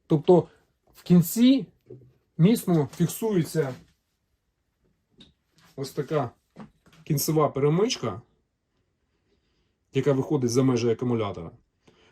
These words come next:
А далі вже йде гвинт під М вісім, і далі можна все це працювати. А все це міцно заливається клеєм, і тобто, ну, це нев-, неможливо навіть відірвати. Це все міцно зроблено. Зрозуміло, якщо цю клему М вісім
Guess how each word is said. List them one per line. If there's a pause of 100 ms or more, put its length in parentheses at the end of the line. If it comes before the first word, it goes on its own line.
А
далі
вже (640)
йде
гвинт (280)
під
М
вісім, (1200)
і
далі
можна
все
це
працювати. (260)
А
все
це
міцно
заливається
клеєм, (280)
і
тобто,
ну,
це
нев-,
неможливо
навіть
відірвати.
Це
все
міцно
зроблено.
Зрозуміло, (260)
якщо
цю
клему
М
вісім